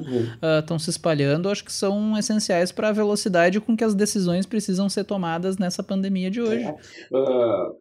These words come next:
Speaker 1: bom, esses dias isso f-, ficou muito claro, né, que saiu um estudo de alguma universidade inglesa de manhã lá na Inglaterra, e aí isso se espalhou pelo mundo rapidamente, e a gente viu aqui, ó,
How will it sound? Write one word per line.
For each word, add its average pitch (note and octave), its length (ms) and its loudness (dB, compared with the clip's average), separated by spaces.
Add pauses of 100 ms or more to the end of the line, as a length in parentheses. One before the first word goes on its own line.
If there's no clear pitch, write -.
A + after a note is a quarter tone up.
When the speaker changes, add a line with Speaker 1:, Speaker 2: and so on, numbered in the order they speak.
Speaker 1:
bom, B2 240 -2
esses - 280 -4
dias F3+ 220 6 (120)
isso D3 280 -4
f-, - 120 -12
ficou E3+ 240 4
muito F3+ 220 0
claro, D3+ 340 0
né, C3 100 -4
que B2 80 -8
saiu C3 260 -2
um F3+ 80 4
estudo C3+ 680 -4
de A2+ 180 -6
alguma A2+ 380 -2
universidade A#2+ 800 0
inglesa B2+ 720 2
de A2+ 160 4
manhã D#3+ 680 4 (300)
lá C3+ 280 0
na D3 80 0
Inglaterra, E3 720 4
e E4+ 100 4
aí F4+ 160 6
isso E4 180 4
se - 120 -8
espalhou A3+ 300 0
pelo - 160 2
mundo B3 180 -2
rapidamente, G#3 640 2
e - 20 0
a D4+ 60 2
gente B3 200 -4
viu C4 220 -2
aqui, B3+ 200 0
ó, C4 120 4